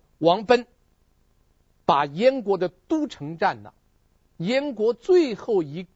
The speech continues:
代国君燕王喜逃往辽东，逃走了。就是燕国是被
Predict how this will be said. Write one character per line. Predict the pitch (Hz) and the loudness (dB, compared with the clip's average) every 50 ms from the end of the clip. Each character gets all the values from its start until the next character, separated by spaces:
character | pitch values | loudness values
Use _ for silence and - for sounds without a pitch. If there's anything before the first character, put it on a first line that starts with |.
| _ _ _ _ _ _ _ _ - | _ _ _ _ _ _ _ _ -2
代 | 196 175 151 139 | -2 -2 -2 -6
国 | - - 135 180 190 | -10 -6 -4 -4 -4
君 | - 190 190 196 _ _ _ _ _ _ _ _ _ _ _ _ _ - | -4 -6 -10 -10 _ _ _ _ _ _ _ _ _ _ _ _ _ -4
燕 | 208 240 254 233 | 0 0 2 2
王 | 214 208 226 240 | 2 -2 -2 -4
喜 | - - - - - _ _ _ _ _ _ _ _ _ _ _ _ _ _ | -10 -14 -18 -20 -20 _ _ _ _ _ _ _ _ _ _ _ _ _ _
逃 | - - - 151 | -10 0 2 2
往 | 170 165 135 127 117 | 2 2 0 -2 -4
辽 | 120 135 151 170 | -4 -2 -2 -2
东， | 156 180 180 180 _ _ _ _ _ _ _ _ _ _ _ _ _ _ _ _ _ _ _ _ _ _ _ _ _ _ _ _ _ | -2 -4 -8 -8 _ _ _ _ _ _ _ _ _ _ _ _ _ _ _ _ _ _ _ _ _ _ _ _ _ _ _ _ _
逃 | - - 131 139 139 | -16 -10 -10 -10 -10
走 | - 107 87 | -10 -16 -16
了。 | 98 95 _ _ _ _ _ _ _ _ _ _ _ _ _ _ _ _ _ _ _ _ | -18 -20 _ _ _ _ _ _ _ _ _ _ _ _ _ _ _ _ _ _ _ _
就 | - 156 | -12 -10
是 | 139 156 151 151 196 | -10 -10 -12 -14 -10
燕 | 190 196 240 247 254 262 269 254 | -4 2 2 2 2 0 -8 -10
国 | - - 139 135 156 | -10 -8 -8 -8 -8
是 | 160 - - - 165 139 | -8 -10 -14 -14 -14 -16
被 | - _ - 170 139 117 104 | -14 _ -6 -6 -6 -6 -12